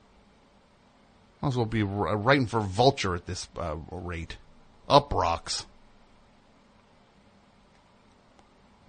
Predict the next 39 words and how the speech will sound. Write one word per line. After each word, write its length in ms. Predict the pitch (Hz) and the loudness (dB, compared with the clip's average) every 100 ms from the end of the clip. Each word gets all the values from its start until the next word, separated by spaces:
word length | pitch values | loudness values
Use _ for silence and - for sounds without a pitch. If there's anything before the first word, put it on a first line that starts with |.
| - | -14
The 100 | - | -10
ten 320 | 95 180 247 196 | 0 4 4 6
things 320 | 233 196 131 | 4 2 2
wrong 400 | 151 - 247 220 | 4 6 4 2
with 140 | 147 | 0
Sausage 680 | - 190 226 240 175 113 98 | 0 0 2 2 2 0 0
Party. 600 | 135 107 90 82 69 - - - - - - - - - - _ - - _ | 0 0 -2 -6 -10 -14 -20 -20 -20 -20 -20 -20 -20 -20 -20 _ -20 -20 _
What, 100 | - | -2
am 80 | 113 | 0
I 40 | 98 | 4
an 80 | |
inch 220 | 123 139 151 | 4 4 6
away 220 | 139 156 | 8 6
from 200 | - 214 | 4 2
that? 280 | 226 214 - - - - - - - - - - - | 2 0 -6 -20 -20 -20 -20 -20 -20 -20 -20 -14 0
No, 80 | 190 | 4
I 120 | 175 | 4
got 180 | 196 - | 2 -2
st-, 240 | - 196 | 2 4
I 120 | 208 | 4
got, 180 | 220 214 | 2 -2
I, 300 | - - 185 | 0 0 0
I 40 | 180 | 2
thought, 360 | 175 220 170 | 6 6 6
I 40 | 151 | 4
thought 260 | 185 247 | 8 10
I 100 | 220 | 12
was. 400 | - 135 165 185 | 12 12 12 10
I 20 | |
thought 160 | 202 226 | 10 8
it 60 | 202 | 8
was 100 | 170 | 12
miles 360 | 220 269 214 | 12 12 12
away 180 | 147 139 | 10 8
from, 180 | - 175 | 10 8
I 80 | 196 | 8
guess 200 | 214 220 | 6 6
I'm 140 | 220 | 8
not. 400 | 226 240 208 | 8 8 6